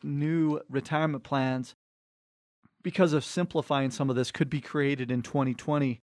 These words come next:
But the bigger key is gonna be understanding how you set this aside and how these different triggers work, because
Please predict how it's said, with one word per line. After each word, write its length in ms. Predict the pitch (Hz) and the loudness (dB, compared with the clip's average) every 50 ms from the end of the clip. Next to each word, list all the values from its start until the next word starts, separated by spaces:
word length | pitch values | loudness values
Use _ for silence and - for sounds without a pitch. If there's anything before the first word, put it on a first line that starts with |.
| _ _ _ _ _ _ _ _ _ _ _ _ - | _ _ _ _ _ _ _ _ _ _ _ _ -4
But 140 | 160 156 160 | -4 -2 0
the 80 | - 160 | -2 -2
bigger 380 | 127 - 180 208 208 196 190 | 2 6 6 6 6 4 0
key 520 | - - - - 160 151 143 139 135 135 - | -4 -4 -2 0 2 2 4 2 2 0 0
is 120 | - 143 123 | -2 -2 0
gonna 220 | - 156 147 143 | 2 2 4 4
be 180 | 127 139 139 139 - | 2 2 0 0 2
understanding 920 | 156 151 143 139 - - - 165 147 143 143 139 123 131 131 131 127 - _ _ _ _ | 0 0 0 0 -2 -4 -2 0 0 2 2 2 0 0 0 0 -2 -4 _ _ _ _
how 220 | - - 151 147 | -4 2 4 4
you 180 | 156 170 175 180 | 4 4 0 -4
set 260 | - - 165 151 - | -2 2 0 2 2
this 220 | - 170 - - 175 | 0 -2 -2 -2 -6
aside 560 | - - 143 123 120 120 117 117 117 120 - _ _ _ _ _ _ - | -4 0 2 4 4 4 2 0 -2 -4 -8 _ _ _ _ _ _ -6
and 160 | - 135 131 | -2 -2 -2
how 300 | 131 - - 147 151 151 | -2 0 2 4 4 4
these 340 | 143 143 151 143 127 113 - | 4 2 0 -2 -2 -4 -8
different 520 | - - 139 123 156 147 - - 143 139 | -16 -14 -6 0 0 0 0 0 -4 -4
triggers 360 | - - 160 151 135 139 123 123 | -2 -2 -2 0 2 2 0 2
work, 280 | 131 139 139 - - | 2 0 0 0 -4
because 420 | - 131 - - 143 135 117 - | -10 -6 0 2 2 2 2 -2